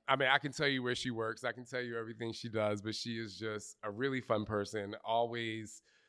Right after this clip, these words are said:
supportive and happy. And I think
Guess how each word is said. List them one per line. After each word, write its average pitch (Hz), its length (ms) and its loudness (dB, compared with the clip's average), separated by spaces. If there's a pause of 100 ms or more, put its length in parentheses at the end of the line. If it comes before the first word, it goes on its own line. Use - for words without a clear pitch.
supportive 147 880 4
and 110 480 2
happy. 139 840 2
And 120 360 2 (120)
I 131 100 10 (220)
think 143 400 4